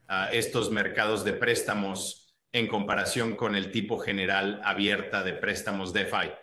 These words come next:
Pero en estos, ya sabes, eh, veo como Alameda y Block Tower y, y Maven Eleven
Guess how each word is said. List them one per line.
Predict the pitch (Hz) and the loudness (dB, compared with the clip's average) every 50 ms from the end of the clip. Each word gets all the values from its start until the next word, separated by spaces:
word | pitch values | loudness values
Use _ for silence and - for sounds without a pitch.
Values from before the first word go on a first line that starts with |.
| - _ _ _ _ | -20 _ _ _ _
Pero | - 127 120 113 110 | 2 4 4 4 4
en | 107 110 | 4 4
estos, | 120 120 120 - - 123 110 98 - - - - - | 2 2 2 0 0 0 0 0 -2 -4 -6 -10 -10
ya | - 107 110 98 | -4 0 0 0
sabes, | 95 - 113 107 104 101 95 95 - - - - - _ _ _ - | 2 2 2 2 2 0 0 -2 -4 -6 -8 -10 -16 _ _ _ -4
eh, | 104 98 95 90 90 92 | -2 0 0 0 0 4
veo | 117 113 113 110 107 110 - | 4 6 6 6 4 2 0
como | 120 107 101 98 98 98 98 98 95 | -2 -2 -2 -2 -2 -2 0 0 2
Alameda | 101 98 95 92 95 107 110 113 113 107 110 107 107 110 - 113 | 2 2 2 2 2 2 2 2 2 2 2 2 2 0 -2 -2
y | 113 104 101 101 98 92 95 | -2 -2 0 0 -2 -2 -2
Block | 104 104 101 98 - - | -2 -4 -4 -4 -6 -4
Tower | - 110 107 107 104 104 107 104 104 107 - - | -2 0 0 2 2 2 2 2 2 0 0 -2
y, | 107 98 95 95 98 98 101 95 | -4 -2 -2 -2 -2 -2 -2 -4
y | 95 95 | -2 -2
Maven | 95 98 101 101 101 101 98 | 0 0 0 0 0 0 0
Eleven | 95 95 101 104 104 98 101 95 95 95 98 98 - | 0 0 0 0 2 0 0 0 -2 -4 -8 -10 -12